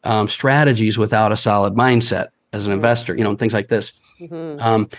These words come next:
Speaker 1: so I don't know that I can necessarily pinpoint any one, although I, I do think that there's,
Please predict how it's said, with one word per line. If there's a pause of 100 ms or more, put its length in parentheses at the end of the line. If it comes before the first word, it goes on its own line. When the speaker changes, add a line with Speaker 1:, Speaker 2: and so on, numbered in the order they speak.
(140)
Speaker 1:
so
I
don't
know
that
I
can
necessarily
pinpoint
any
one,
although
I,
I
do
think
that (460)
there's,